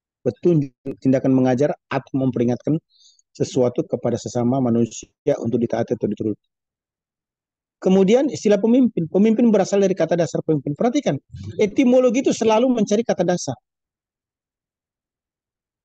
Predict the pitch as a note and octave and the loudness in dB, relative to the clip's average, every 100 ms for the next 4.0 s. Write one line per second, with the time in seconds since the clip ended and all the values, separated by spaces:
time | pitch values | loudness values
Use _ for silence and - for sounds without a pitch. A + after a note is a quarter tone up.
0 | _ _ - G3 G3+ D#3 F3 - _ _ | _ _ -2 0 2 2 0 -4 _ _
1 | _ _ _ - A#2 B2 C3+ D#3 - B2 | _ _ _ -6 -2 0 2 2 2 0
2 | A#2 A#2 A2 C3 A#2+ _ _ _ - D#3 | 0 0 -2 -4 -10 _ _ _ -4 2
3 | D3+ D#3 - F#3+ F3+ F#3 - F#3 E3 | 2 2 0 0 0 -2 0 2 2